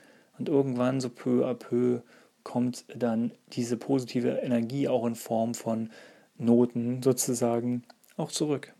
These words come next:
Und das ist auch legitim. Und das ist auch okay, finde ich, da wenn man auch zu seinem Wert dort steht.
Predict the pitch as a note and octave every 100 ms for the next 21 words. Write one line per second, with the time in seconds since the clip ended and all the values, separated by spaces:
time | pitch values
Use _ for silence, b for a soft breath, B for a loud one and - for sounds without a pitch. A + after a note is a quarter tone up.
0 | _ _ _ _ - - A#2+ A#2+ C3+ A#2+
1 | A2 A2 A#2+ - - A#2+ G#2+ - B B
2 | B B B2 B2 C#3 B2+ B2+ - D3+ -
3 | C#3 C#3+ C3+ B2+ B2+ A2+ A2+ B2 B2+ -
4 | A2 G#2+ G#2+ G#2+ A2 - A2+ A2 - C#3
5 | B2 A2